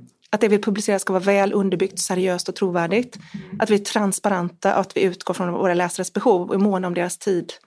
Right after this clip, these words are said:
Speaker 2: Mm.
Speaker 1: eh, och ger flera perspektiv. Och det i praktiken då, så innebär det bland annat att vi har ett synkmöte varje dag kring vår, eh, vår coronabevakning.
Speaker 2: Mm.
Speaker 1: Ett exempel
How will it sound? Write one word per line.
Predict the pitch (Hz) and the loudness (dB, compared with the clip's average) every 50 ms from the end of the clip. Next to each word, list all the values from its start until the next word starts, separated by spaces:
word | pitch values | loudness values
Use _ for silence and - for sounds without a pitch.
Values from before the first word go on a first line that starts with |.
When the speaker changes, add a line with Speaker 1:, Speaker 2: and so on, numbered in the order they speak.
| _ _ - | _ _ -20
Speaker 2:
Mm. | 190 185 190 196 214 - _ _ _ _ - - - 90 | -20 -18 -16 -16 -18 -18 _ _ _ _ -6 -4 -2 -4
Speaker 1:
eh, | - | -4
och | - - - 175 | -4 -4 -2 -2
ger | - - - - - - _ - _ _ _ _ _ | 0 -2 -2 -4 -6 -10 _ -20 _ _ _ _ _
flera | - - - 190 180 180 | -16 -8 -6 -4 -4 -4
perspektiv. | 180 214 202 - 214 208 277 247 202 190 | -4 -6 -4 -4 -4 0 2 2 4 4
Och | 208 220 | 4 4
det | 208 247 247 247 247 - - | 4 4 6 6 4 4 4
i | 240 233 226 220 - - _ _ _ _ _ _ _ | 2 4 2 2 0 -4 _ _ _ _ _ _ _
praktiken | - 226 - 330 320 277 - 233 202 | -4 2 4 4 4 4 4 2 2
då, | 175 156 170 185 220 254 - | 2 2 2 2 0 -4 -6
så | - - - 220 | -4 0 2 4
innebär | 226 226 214 208 208 208 | 4 4 4 2 2 0
det | 208 202 | -2 -2
bland | 202 202 208 220 214 - | -4 -2 0 0 0 2
annat | - 247 233 226 247 254 254 | 2 2 2 2 2 2 0
att | 240 240 226 | -2 -2 -2
vi | |
har | 196 208 247 262 262 226 | 0 2 2 2 2 0
ett | 202 202 - - | -2 -4 -6 -6
synkmöte | - - - 269 240 202 208 - - 269 277 269 269 240 | -4 0 2 2 2 2 0 -2 0 2 2 2 0 0
varje | 226 208 185 180 180 185 | 0 0 0 0 -2 -2
dag | 185 - 190 196 294 - _ _ _ - | 0 0 0 0 0 -4 _ _ _ 0
kring | - 226 214 214 202 | 2 2 4 4 2
vår, | 208 202 196 185 180 180 180 | 2 2 2 0 0 0 0
eh, | 185 175 175 175 - - - | -2 -2 -2 -2 -4 -8 -10
vår | - 190 190 196 190 185 180 175 175 170 170 175 170 | -10 -6 -2 -2 0 0 0 0 -2 -2 -4 -4 -6
coronabevakning. | - - 196 202 185 180 170 165 165 165 170 165 - 196 226 269 269 - _ _ | -4 -2 0 0 0 0 -2 -2 -2 -2 -2 -2 0 0 0 0 0 -4 _ _
Speaker 2:
Mm. | - 180 180 185 220 240 _ _ _ _ | -20 -20 -20 -20 -20 -20 _ _ _ _
Speaker 1:
Ett | - 285 - - _ - | -6 -6 -6 -10 _ -4
exempel | 269 277 - - - 220 196 180 190 - _ _ - 190 180 175 175 170 | -4 -4 -2 -2 0 0 0 -2 -4 -6 _ _ -2 0 0 2 0 0